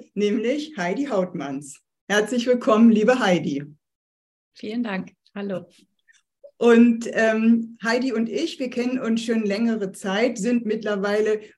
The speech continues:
Speaker 1: kollegial zusammenarbeitende Jinshin-Jitsu-Therapeuten und haben mit Jinshin-Jitsu schon die eine, eine oder andere herausfordernde, wunderschöne, intensive Erfahrung geteilt.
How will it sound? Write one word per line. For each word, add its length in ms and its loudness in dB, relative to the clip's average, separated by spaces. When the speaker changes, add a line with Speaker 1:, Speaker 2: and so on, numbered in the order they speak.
Speaker 1:
kollegial 840 2
zusammenarbeitende 1160 -2
Jinshin-Jitsu-Therapeuten 1700 -4
und 280 0
haben 500 2
mit 160 -4
Jinshin-Jitsu 580 0
schon 360 0
die 180 -6
eine, 480 -4
eine 340 2
oder 300 4
andere 340 2
herausfordernde, 1200 0
wunderschöne, 800 0
intensive 840 -4
Erfahrung 580 -4
geteilt. 640 -4